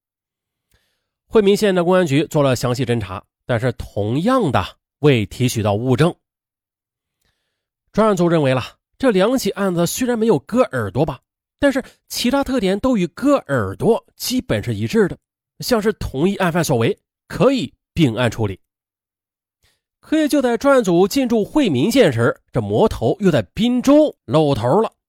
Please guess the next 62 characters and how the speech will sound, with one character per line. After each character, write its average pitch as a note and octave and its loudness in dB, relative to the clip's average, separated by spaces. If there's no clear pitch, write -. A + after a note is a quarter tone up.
一 C4+ 2
九 A3+ 2
八 A#3 2
七 A#3+ -2
年 G#3+ 2
的 G3+ 2
九 F3 2
月 F#3+ 4
二 F3+ 2
十 D#3 -2
六 F3+ 4
日， D#3 -4
滨 C#4+ 2
州 C#4 2
某 F#3+ 2
单 B3+ 2
位 A#3+ 4
营 G3 0
业 A#3 4
员 D#3 2
十 - -6
八 C4+ -2
岁 C4+ -2
的 F3+ 2
郝 C3 -2
小 C3 2
姐 C#3+ -2
与 D#3+ -2
母 B2 2
亲 G#3 0
熟 B2+ -2
睡 D#3+ 0
在 B2 -2
一 C3+ -4
张 D3+ 2
床 A2 -6
上， E3 -8
忽 B3+ -2
然 G#3 2
呢， A3 -4
感 F#3+ -2
觉 F3+ -2
到 A#3 2
有 D#3+ -2
人 C3+ 0
在 G3 -2
摸 G#3+ 0
她 A3 -2
的 F#3 -4
头， A3+ 0
正 D#4+ 4
要 G#3 4
呼 G3+ 2
救 A#3 4
呢， F#3 0
嘴 G2 -4
上 D3 0
就 C3+ -2
挨 C3 0
了 A#2+ -2
一 G#2 -6
刀。 G2+ -2